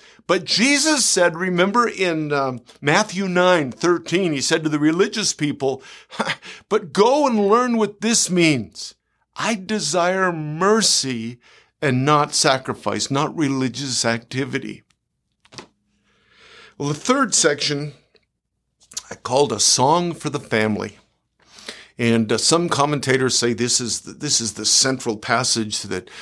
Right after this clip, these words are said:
it's the hinge point for the entire letter. And really, it is a song or a poem. And I'll, I'll tell you why in a moment. But let's just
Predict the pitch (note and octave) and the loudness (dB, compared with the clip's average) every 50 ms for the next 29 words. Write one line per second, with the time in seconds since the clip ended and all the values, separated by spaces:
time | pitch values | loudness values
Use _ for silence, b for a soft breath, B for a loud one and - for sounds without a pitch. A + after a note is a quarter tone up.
0 | B B B B - - - - - - - - G2 F#2+ - - D3 D3 C#3+ C3+ | B B B B -8 -8 -6 -4 -4 -4 -4 -4 -6 -6 -2 0 2 2 2 2
1 | C3 A#2+ - - - A#2+ G#2+ A2 G#2+ - - G#2+ F#2+ G#2 G#2 G#2 G2+ G#2 - G#2 | -2 -4 -6 -4 -2 0 0 0 -2 -6 -10 -8 -4 -2 0 0 -2 -2 0 0
2 | G#2+ G#2 F#2+ F#2 F#2+ F2 E2 D#2 - C2 B1+ B1 _ _ b b b b b b | 2 2 2 0 -2 -4 -6 -6 -8 -10 -12 -14 _ _ b b b b b b
3 | b b b b b b b b b b b b C#3 C#3+ B2 A#2+ C3 F3 A#3 B3 | b b b b b b b b b b b b 0 0 2 4 4 4 4 4
4 | A#3 A3 - - - - F3+ E3+ G3 G#3 F#3 - D#3 C#3+ - - - C#3+ C#3 C#3 | 4 2 0 -2 -4 -2 0 2 2 4 4 2 2 4 4 4 4 4 4 6
5 | C3+ C3 B2+ A#2+ A#2 A2+ A2 A2+ A2+ A2+ A2+ - - - - C3+ C#3 C#3 B2 A2 | 6 6 4 4 4 2 2 2 2 0 -2 -4 -12 -6 -2 0 2 2 4 2
6 | G#2 F2 D#2 - - _ _ _ b b b b b b b B2+ B2 A#2 G#2+ G2+ | 2 0 -4 -8 -16 _ _ _ b b b b b b b 0 2 2 2 2
7 | G2+ - - A2+ G#2+ - - D3 C3+ A#2+ A2+ G#2 G2+ G#2+ G#2+ A2 G#2 G2 G2 G2+ | 0 -2 -4 -6 -4 -4 -2 0 0 0 0 -2 -2 0 2 2 2 0 0 0
8 | G#2 G2+ F#2 F#2 G2 - - D3 D3 - D4+ D#4 - - - E3 D#3 - - | -2 -2 -2 -4 -4 -2 -2 -2 0 0 0 0 0 0 0 2 0 0 -2